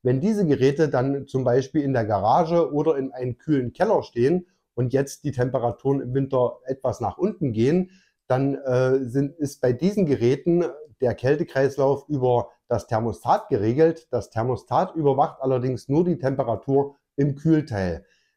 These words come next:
Wenn hier natürlich die Temperaturen durch die, äh, relativ kalte Außenluft nicht einen gewissen Punkt überschreiten, dann sagt das Thermostat dem Motor nicht, dass er laufen muss, also dass gekühlt werden muss.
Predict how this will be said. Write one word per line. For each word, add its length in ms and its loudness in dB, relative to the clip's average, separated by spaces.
Wenn 160 0
hier 200 4
natürlich 500 0
die 120 -2
Temperaturen 1120 -2
durch 260 -2
die, 200 2
äh, 100 2
relativ 1040 -2
kalte 480 -2
Außenluft 680 0
nicht 380 -4
einen 180 0
gewissen 400 0
Punkt 360 -4
überschreiten, 1000 0
dann 240 2
sagt 280 0
das 140 -2
Thermostat 840 -2
dem 280 -2
Motor 360 0
nicht, 220 -2
dass 160 -4
er 140 -12
laufen 360 0
muss, 220 2
also 220 -4
dass 200 -6
gekühlt 440 -4
werden 320 -2
muss. 260 -2